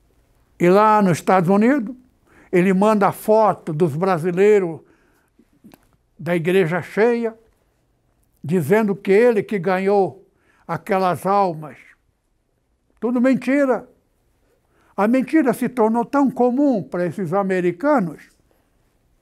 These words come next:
que eles são o primeiro a acreditar na mentira deles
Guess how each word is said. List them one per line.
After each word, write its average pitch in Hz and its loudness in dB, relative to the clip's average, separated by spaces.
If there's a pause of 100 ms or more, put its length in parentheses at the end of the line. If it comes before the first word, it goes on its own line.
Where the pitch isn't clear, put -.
(680)
que 247 2 (1040)
eles 220 2
são 285 2
o 262 -2
primeiro 330 2
a - 0
acreditar 196 0
na 190 -2
mentira 175 -2
deles 151 -8